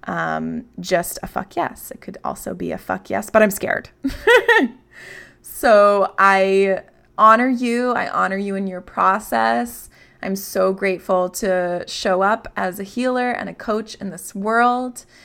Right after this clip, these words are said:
Um, please reach out to me if you feel at all called to schedule a phone call. I'm happy to do a free, uh, introductory phone call and talk about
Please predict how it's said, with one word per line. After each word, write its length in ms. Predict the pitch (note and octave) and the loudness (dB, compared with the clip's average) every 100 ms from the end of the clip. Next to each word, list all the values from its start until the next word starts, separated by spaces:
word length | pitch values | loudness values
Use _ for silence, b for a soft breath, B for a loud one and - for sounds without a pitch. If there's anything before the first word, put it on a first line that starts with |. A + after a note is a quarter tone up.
| B B B | B B B
Um, 240 | - F#3 F3+ | 0 0 0
please 640 | - A#3 A3+ A#3 A#3+ A3+ | -4 -4 -2 0 -2 -4
reach 200 | A3 A3 | -8 -2
out 200 | G3 F#3+ | 0 0
to 100 | - | -4
me 360 | G#3+ G3 G3 - | -4 -4 -6 -6
if 260 | F#3 G3 F#3 | -6 -6 -8
you 100 | F#3 | -8
feel 200 | - E3+ | -4 -2
at 180 | F3+ | -2
all 240 | - F#3 F#3+ | -2 -4 -4
called 680 | - G#3+ G3 F#3+ F#3+ F#3+ - B B _ | -6 0 2 4 2 0 -8 B B _
to 560 | - G3+ F#3+ F#3 F#3 - | -4 -2 0 2 0 -2
schedule 480 | - - F#3 F#3 F3 | -4 0 0 0 -2
a 40 | |
phone 380 | F3+ A3 G#3 G#3+ | -2 -2 -2 -2
call. 380 | G#3+ G#3 G3 F#3+ | -2 2 2 2
I'm 160 | - | -2
happy 360 | F#3 F3 - F#3 | -10 -12 -10 -10
to 160 | - F#3 | -8 -10
do 480 | - E3+ D#3+ D#3 - | -10 -8 -6 -6 -6
a 100 | F#3+ | -10
free, 600 | - - F3 E2 D#2+ F#3 b b b b | -10 -10 -8 -6 -6 -8 b b b b
uh, 360 | F#3 E3 E3+ D#3+ - | -10 -6 -4 -6 -8
introductory 760 | F3+ - F3 E3+ - F3 E3+ | -10 -8 -6 -6 -6 -6 -6
phone 380 | - F#3 E3+ F3 | -6 -6 -6 -8
call 480 | - F3 E3 E3 - | -4 -2 0 -2 -4
and 240 | F3 E3+ | -6 -8
talk 240 | - A#3+ A#3+ | -6 -6 -2
about 420 | A3 F3+ F3 - | -2 0 -2 -8